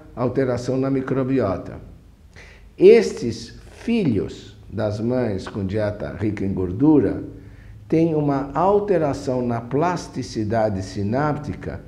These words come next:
e uma produção de oxitocina diferente dos animais normais, com uma dieta, filhos de mães com dietas normais. Muito interessantemente,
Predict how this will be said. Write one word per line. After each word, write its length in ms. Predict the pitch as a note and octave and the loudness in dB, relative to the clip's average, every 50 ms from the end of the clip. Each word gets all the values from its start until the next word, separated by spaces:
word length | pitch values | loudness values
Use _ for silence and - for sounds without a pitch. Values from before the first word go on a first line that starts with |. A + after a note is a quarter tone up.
| - - - - - - - - - | -20 -20 -20 -20 -20 -20 -10 -2 2
e 100 | B2+ D3 | 4 4
uma 240 | D3 C#3+ C#3 C#3+ | 6 4 4 2
produção 720 | C#3 D3 D#3+ F3+ E3 D#3 D#3+ C#3+ - - D3 C#3 C#3 C#3 C3 | 2 2 2 2 2 2 0 -2 0 0 2 4 4 4 4
de 120 | A#2 B2 | 2 2
oxitocina 840 | A#2+ A#2+ - - C3 A#2+ B2 B2+ A#2 B2 - - C#3+ C#3+ C#3+ C#3 B2+ | 0 0 -2 -4 -4 -2 0 0 -2 -2 0 2 2 4 4 2 2
diferente 1040 | C3 D3 C#3+ - C#3 C#3+ C#3 B2+ C3+ C#3 C#3+ D3+ D3 C#3 - D#3+ E3+ F3+ - - - - - - - - - - - | 2 0 0 0 2 2 4 4 4 4 4 4 2 2 2 0 0 0 -2 -8 -12 -16 -18 -20 -20 -20 -20 -16 -10
dos 240 | G2+ A2 B2+ A#2 - | -4 -2 -2 0 2
animais 960 | C3 B2+ B2+ B2+ B2 B2 A#2+ B2 B2+ B2+ C3+ D3 D3 C#3+ - - - - - - - - - - - - - - - - - - - | 2 2 2 2 2 2 0 2 2 2 2 2 0 -2 -6 -8 -12 -16 -18 -20 -20 -20 -20 -20 -20 -20 -20 -20 -20 -20 -20 -14 -8
normais, 800 | E3 F3 F3+ D#3 D3 C#3+ C3+ B2 G#2 F2 D2+ - - - - - - | -4 -2 -2 0 2 2 2 2 0 -2 -4 -6 -10 -14 -18 -18 -14
com 100 | - - | -8 -6
uma 140 | A2 B2 A#2+ | -4 -2 -2
dieta, 680 | A2+ B2 A#2+ A#2 B2 B2+ B2+ B2 B2+ C3 C3+ C3 C#3+ - - - - - - - - - - _ - - - - - | -2 0 0 0 2 0 0 -2 -2 -4 -4 -6 -10 -16 -20 -20 -20 -20 -20 -20 -20 -20 -20 _ -20 -20 -20 -20 -20
filhos 580 | - - - G3 D3+ D#3+ E3 F#3+ G3 F3+ - - | -12 -4 2 4 4 6 6 6 4 2 2 0
de 100 | D#3 D3 | -2 0
mães 360 | C#3+ C3+ C3 C3+ C#3 C#3+ C#3 | 0 0 0 0 0 -2 -2
com 140 | - D3 C#3+ | -4 -4 -4
dietas 460 | B2 G#2+ A#2 A#2 A2+ A2+ - G2+ G2+ | -4 -2 -2 -4 -4 -6 -8 -10 -10
normais. 580 | A2 A2 G2+ G2 F2+ - - - - - - - - - - - - - - - - - - - - _ - - | -10 -10 -10 -10 -12 -12 -14 -18 -20 -20 -20 -20 -20 -20 -20 -20 -20 -20 -20 -20 -20 -20 -20 -20 -20 _ -6 -2
Muito 360 | C3+ C#3+ F3+ A3 B3 A#3+ B3 | 2 4 4 4 4 4 2
interessantemente, 1500 | G3 - - D#3+ C#3+ C3+ C3 - - C3 B2 B2 A#2+ A2 A2 A#2 A#2 C3 C#3+ E3 F#3 F3+ - - G2+ F2+ F2 - - | 2 2 2 0 2 0 0 -2 -2 -2 -2 -2 -2 -2 -2 -2 0 0 0 0 -2 -2 -4 -6 -6 -8 -8 -10 -14